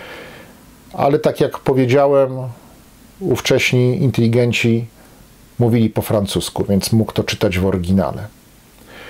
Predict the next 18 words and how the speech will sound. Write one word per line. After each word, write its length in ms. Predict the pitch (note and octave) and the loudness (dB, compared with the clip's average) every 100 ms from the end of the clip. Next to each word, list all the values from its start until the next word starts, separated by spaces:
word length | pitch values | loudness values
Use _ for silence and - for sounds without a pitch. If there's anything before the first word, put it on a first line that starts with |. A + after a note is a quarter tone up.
| - - | -20 -4
Powieść 280 | B2+ F3+ - | 0 2 2
Herberta 480 | E3+ C3 D#3+ F3 D#3 | 2 2 0 2 2
George'a 460 | C3 D3 C3 C3+ | 2 2 2 4
Wellsa, 400 | C3 A#2 - A2+ | 4 2 0 -2
Pierwsi 440 | - C3+ D3 - D3 | 0 0 2 2 2
ludzie 200 | C3 C3+ | 2 0
na 120 | C3 | 0
Księżycu, 760 | - B2 A2+ B2 - C#3 E3+ F3 _ - - - - - - - - - - - | 0 2 4 2 2 2 2 -2 _ -20 -20 -20 -20 -20 -20 -20 -20 -20 -20 -6
to 120 | - | 0
rok 180 | D3 - | 2 0
tysiąc 360 | - C3+ C3+ G2+ | 0 0 0 0
dziewięćset, 540 | A#2 C3+ F3 - C#3+ | 2 2 2 0 -2
tysiąc 340 | - - C3+ A2 | 0 0 2 2
dziewięćset 520 | B2 A#2+ A2+ A2+ - | 2 0 0 -2 0
jeden. 300 | G2+ F2 E2+ F2+ - - - - - - - _ - - - - - - | 0 0 -4 -8 -14 -20 -20 -20 -20 -20 -20 _ -20 -20 -20 -20 -18 -4
Na 100 | A2 | -2
Srebrnym 500 | - D3 D#3+ D#3+ B2 | 2 4 4 2 2
Globie 520 | A2 A#2 G2 A2+ F3 | 2 2 4 2 0